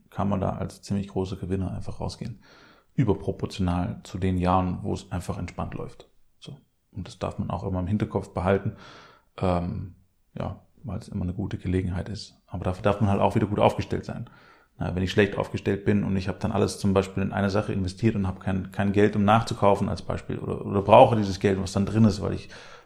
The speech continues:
meine Rechnungen nicht mehr bezahlen kann oder sowas, ist natürlich schlecht. Logisch, dann geht das Ganze nach hinten los. Nur wenn es strukturiert ist durch, ja,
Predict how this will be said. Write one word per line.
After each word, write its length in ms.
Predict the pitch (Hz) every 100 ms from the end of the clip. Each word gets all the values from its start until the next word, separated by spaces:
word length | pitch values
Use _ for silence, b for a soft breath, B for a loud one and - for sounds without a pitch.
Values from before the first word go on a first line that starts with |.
| -
meine 160 | 95
Rechnungen 320 | 107 120 120 110
nicht 120 | 104
mehr 100 | 92
bezahlen 360 | 90 92 90
kann 160 | 85 92
oder 100 | 90
sowas, 300 | 87 92 92
ist 120 | 101
natürlich 280 | 101 101 -
schlecht. 340 | - 104 - B B B B _ -
Logisch, 340 | 95 82 -
dann 260 | 92 87 -
geht 160 | - 92
das 100 | -
Ganze 240 | 92 95
nach 120 | 95
hinten 220 | 123 110 98
los. 320 | 90 92 B B B B _
Nur 160 | 98 92
wenn 100 | 95
es 60 | 92
strukturiert 560 | - 95 101 117 147
ist 360 | 123 113 - -
durch, 320 | 101 95 - _ _ - -
ja, 380 | - 110 113 113